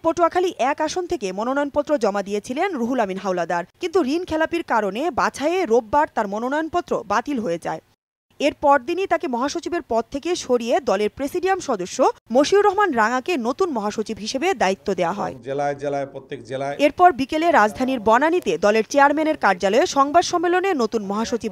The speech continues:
Speaker 1: জানান, নির্বাচনের আগ মুহূর্তে দলের মধ্যে অস্থিরতা বিরাজ করায় শৃঙ্খলা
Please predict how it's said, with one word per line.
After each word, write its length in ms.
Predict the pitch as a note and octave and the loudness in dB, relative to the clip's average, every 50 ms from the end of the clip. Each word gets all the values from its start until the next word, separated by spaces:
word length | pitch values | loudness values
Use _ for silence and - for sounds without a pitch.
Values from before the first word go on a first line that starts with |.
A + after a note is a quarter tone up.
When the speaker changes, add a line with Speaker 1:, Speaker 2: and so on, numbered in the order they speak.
| F3 F3+ | -4 -2
Speaker 1:
জানান, 240 | F3+ E3 F3+ B3 F4+ F#4+ - - G#3+ A#3+ | -2 0 0 0 -2 -4 -6 -6 -4 -2
নির্বাচনের 460 | D4 C#4+ E4 F4+ - F#4 F#4+ G4 F#4+ - G#3+ A3+ | 0 2 2 2 2 0 0 0 0 0 2 0
আগ 60 | B3 A3+ A#3 | 0 0 -2
মুহূর্তে 260 | C4+ D4 D#4+ - - F#4 C#4 A#3+ | -2 -2 -2 0 0 0 2 2
দলের 220 | G#3 G#3 A3+ A#3+ A#3 A3+ | 2 2 2 0 0 -2
মধ্যে 200 | A3+ A3 A3+ E4+ E4+ - G#3+ | -2 0 0 0 0 0 0
অস্থিরতা 400 | A3+ - - D#4+ F4 F4 F#4+ F#4 A#3+ G#3 | -2 -2 -2 -2 0 4 4 2 4 4
বিরাজ 220 | G#3+ G3+ F#3+ - - - | 2 2 2 0 0 0
করায় 220 | G3 G3+ C#4 G#4 - - - | 2 4 4 4 2 0 -6
শৃঙ্খলা 440 | - - F4 F4+ F4+ - G4 G#4 G#4+ | 0 0 0 0 2 2 6 6 6